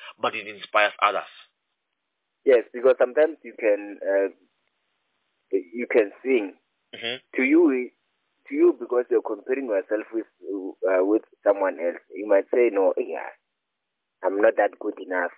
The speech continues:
Speaker 2: And then hearing from people saying, "No, you, you know, you can become an artist, you know, you have got a good voice."
Speaker 1: Mm-hmm.
Speaker 2: Because, um, uh, uh, yes, because you don't believe in, um, in yourself.
Speaker 1: Yeah.
Speaker 2: That's when you can think that you are not good enough. Why? Because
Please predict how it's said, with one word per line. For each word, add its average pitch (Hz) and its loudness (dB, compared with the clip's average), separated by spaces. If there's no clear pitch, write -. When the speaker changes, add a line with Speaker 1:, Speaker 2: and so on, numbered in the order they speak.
Speaker 2:
And 113 4
then 113 0
hearing 131 2
from 110 0
people 113 -4
saying, 120 -8
"No, 127 -6
you, 117 -12
you 131 0
know, 151 6
you 143 4
can 127 2
become 147 0
an 113 2
artist, 120 -4
you 117 -12
know, 123 -2
you 123 0
have 123 -4
got 120 6
a 113 2
good 131 -4
voice." 113 2
Speaker 1:
Mm-hmm. 113 -6
Speaker 2:
Because, 160 6
um, 139 0
uh, 127 4
uh, 117 4
yes, 101 4
because 131 2
you 135 -8
don't 156 2
believe 117 -6
in, 98 -6
um, 98 -4
in 110 -8
yourself. 95 -6
Speaker 1:
Yeah. 101 -12
Speaker 2:
That's 131 2
when 127 0
you 117 -10
can 98 0
think 113 0
that 98 0
you 101 -2
are 92 0
not 110 -4
good 98 -10
enough. 85 -8
Why? 95 0
Because - -8